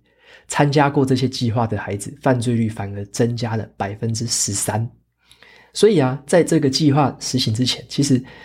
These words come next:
美国没有做过很具体的实验，他们是凭着数据的一些分析跟他们的假设就做出了这个决策。至今呢，这个，这个计划哦，还在美国各地持续举行着。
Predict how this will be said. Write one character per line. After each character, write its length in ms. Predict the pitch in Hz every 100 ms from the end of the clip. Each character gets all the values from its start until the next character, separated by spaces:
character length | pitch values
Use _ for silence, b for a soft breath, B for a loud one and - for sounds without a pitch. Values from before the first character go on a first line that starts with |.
| B
美 140 | B 101
国 120 | 101
没 120 | 104
有 80 | 113
做 160 | 110 110
过 100 | 110
很 100 | 95
具 160 | - 104
体 120 | -
的 140 | -
实 220 | - -
验， 200 | - 101 - _ b b b
他 140 | - 143
们 100 | 120
是 100 | 131
凭 260 | - 98
着 140 | 98 101
数 180 | - 113
据 180 | 113
的 120 | 107 101
一 80 |
些 160 | 101 104
分 200 | - 107
析 320 | 104 107 101 b b b
跟 140 | - 113
他 120 | 127
们 160 | 107
的 120 | 101 101
假 280 | - -
设 300 | - 131 113 107 B B
就 160 | - 110
做 220 | - 110
出 160 | -
了 80 | 104
这 80 | 95
个 80 | 104
决 220 | - -
策。 240 | - - - _ _ _ _ _ _
至 160 | - 143
今 180 | 131
呢， 220 | 120 101 113 _ -
这 100 | -
个， 120 | 110 98 - _
这 100 | -
个 80 | 110
计 220 | 101 -
划 240 | 101 110 104
哦， 100 | 120
还 100 | -
在 100 | 104
美 160 | 107 101
国 160 | - 104
各 220 | - 107
地 180 | 107 104
持 200 | - 101
续 160 | - 104
举 220 | - 95
行 300 | - - -
着。 160 | -